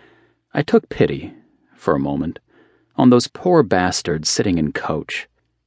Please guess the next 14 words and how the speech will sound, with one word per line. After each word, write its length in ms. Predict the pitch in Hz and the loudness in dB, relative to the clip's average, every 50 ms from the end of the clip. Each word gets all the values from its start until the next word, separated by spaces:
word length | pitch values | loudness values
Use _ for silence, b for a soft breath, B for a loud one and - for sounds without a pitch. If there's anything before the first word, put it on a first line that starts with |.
| _ _ _ _ _ | _ _ _ _ _
Was 200 | - 123 123 156 | 0 2 4 4
it 120 | 254 - | 4 4
my 200 | 156 127 120 117 | 4 4 4 4
imagination, 920 | 117 98 92 92 95 92 - 98 90 82 78 80 78 - - 92 87 80 b b b b b b | 4 2 2 2 2 0 2 2 2 2 2 -2 -4 -4 -2 -4 -4 -4 b b b b b b
or 120 | - 117 | -2 0
had 160 | 113 151 139 127 | 2 2 4 4
the 120 | 131 143 | 4 4
airlines 560 | 151 165 185 165 127 117 113 113 113 107 95 | 6 4 4 4 4 4 4 4 4 4 4
made 260 | 107 107 107 110 90 | 4 4 4 4 2
the 40 | - | 0
seats 380 | - - - - 127 123 - - | -4 -2 0 0 0 0 0 -2
smaller 520 | - - - 104 95 92 98 92 80 76 | -4 -2 0 0 0 0 0 0 0 -2
back 340 | 73 76 82 76 73 - - | -2 -2 -2 -2 -2 -6 -8
there? 360 | - 85 76 73 71 - - | -8 -8 -8 -8 -12 -14 -16